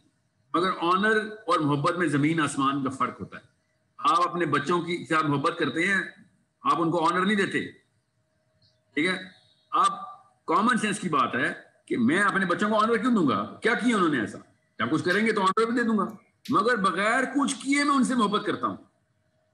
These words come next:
अब बिल्कुल इसी तरीके से मोहब्बत का जो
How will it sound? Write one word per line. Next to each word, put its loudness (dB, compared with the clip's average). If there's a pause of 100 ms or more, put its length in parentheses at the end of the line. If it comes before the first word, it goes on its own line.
(500)
अब 0
बिल्कुल 0
इसी 0
तरीके -2
से 0
मोहब्बत 0
का 0
जो -2